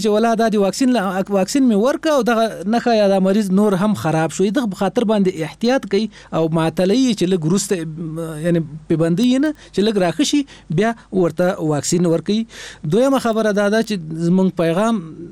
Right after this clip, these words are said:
میندو ته دا ده چې خپل ویده ماشومان هم تاسې، آه، راویښ کوئ او باندې دروازې ته وروړئ د ټیمونو ته چې واکسین ورته وکړي. ځکه که ویده یي خو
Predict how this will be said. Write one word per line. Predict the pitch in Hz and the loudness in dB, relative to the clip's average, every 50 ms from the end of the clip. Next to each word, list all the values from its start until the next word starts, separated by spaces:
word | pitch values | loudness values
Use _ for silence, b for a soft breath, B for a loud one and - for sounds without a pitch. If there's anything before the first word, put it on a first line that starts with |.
| - 196 180 190 | -2 0 2 2
میندو | 220 247 254 233 226 | 4 2 2 2 0
ته | 226 - 185 | 0 0 0
دا | 165 175 170 170 | 0 0 0 0
ده | 175 202 196 | 0 0 0
چې | - 180 | -2 -4
خپل | - - - - 196 | -6 -2 -2 0 2
ویده | 180 185 175 269 | 2 2 2 2
ماشومان | 254 254 247 220 - 226 208 214 214 208 | 2 2 2 0 0 0 0 0 2 2
هم | 202 233 240 220 - 208 | 2 2 2 0 0 -2
تاسې، | 202 196 - 226 240 233 226 B B B B B B B B - | -2 -2 -2 -2 -4 -4 -6 B B B B B B B B -2
آه، | 170 170 175 170 170 165 160 165 165 160 160 165 170 165 160 160 160 170 165 | 0 0 2 2 2 2 2 0 -2 -4 -6 -8 -10 -10 -10 -8 -4 -2 0
راویښ | 175 175 165 226 294 - - - | 0 2 2 2 0 0 -2 -2
کوئ | 143 175 240 254 - _ _ B B B B B B B - | -2 -2 -2 -4 -6 _ _ B B B B B B B -2
او | 143 160 156 | 0 0 0
باندې | 151 147 190 214 226 220 214 180 175 | 0 0 2 2 2 2 2 0 0
دروازې | 175 170 170 165 156 190 233 226 | 0 0 0 0 0 0 0 0
ته | - 175 | 0 0
وروړئ | 185 247 262 240 185 170 170 185 165 | 2 2 2 2 2 2 0 0 -2
د | 170 180 175 165 175 156 - | -4 -6 -6 -6 -8 -4 0
ټیمونو | 170 170 180 196 190 | 2 2 4 2 2
ته | 165 185 | 0 -2
چې | 170 - | -2 0
واکسین | 170 165 165 165 - 226 214 | 0 0 0 0 0 0 0
ورته | 196 165 - 208 | 2 2 0 -2
وکړي. | 196 - 185 175 | 0 -2 -2 -2
ځکه | 254 240 262 202 247 | 0 -2 -2 -2 -2
که | 233 | 0
ویده | 214 196 214 202 240 302 | 0 0 0 2 2 2
یي | 302 - | 2 2
خو | - 262 | 0 0